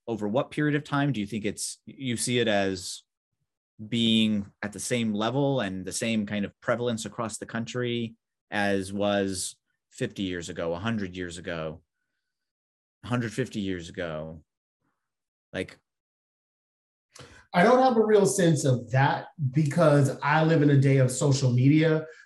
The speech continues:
Speaker 2: where when those things happen in the United States, they become very visible events.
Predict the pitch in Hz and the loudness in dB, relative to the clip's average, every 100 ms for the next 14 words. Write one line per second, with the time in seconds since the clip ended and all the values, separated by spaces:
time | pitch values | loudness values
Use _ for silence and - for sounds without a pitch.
0 | _ 143 143 139 139 151 151 165 156 143 | _ 4 6 8 8 8 6 4 6 6
1 | 131 143 143 151 147 135 135 135 135 135 | 6 4 4 4 6 8 8 8 8 6
2 | 127 - 151 147 147 143 - 135 143 139 | 4 2 0 2 2 0 -2 2 4 4
3 | 151 135 135 135 127 135 135 139 127 123 | 4 4 6 6 6 6 6 6 4 4
4 | 139 127 - | 2 0 -8